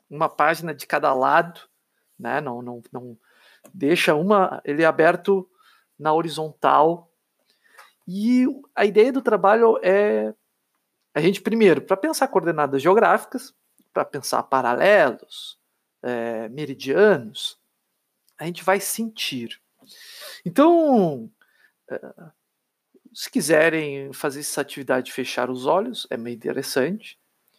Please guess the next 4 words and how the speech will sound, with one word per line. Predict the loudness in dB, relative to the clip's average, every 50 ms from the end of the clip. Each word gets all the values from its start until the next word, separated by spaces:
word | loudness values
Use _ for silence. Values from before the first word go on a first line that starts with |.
| _ _ _ _ _ _ _
Então, | -2 2 2 4 4 2 -2
primeiro, | -6 -2 _ 4 4 6 6 6 6 4 0 -8 _ _ _ _ _
coordenadas | _ 4 4 6 6 6 6 6 4 4 6 6 6 6 6 2 -4 -8 -10 -10 -14 _ _ _ _ _ _ _ _ _ _ _ _ _ _ _ _
geográficas. | -20 -20 -18 -16 -10 0 2 4 4 4 2 2 0 2 4 4 6 4 4 2 -2 -12 -18 -20 _ -20 -20 _ -20 -20 -20 -20 -20 _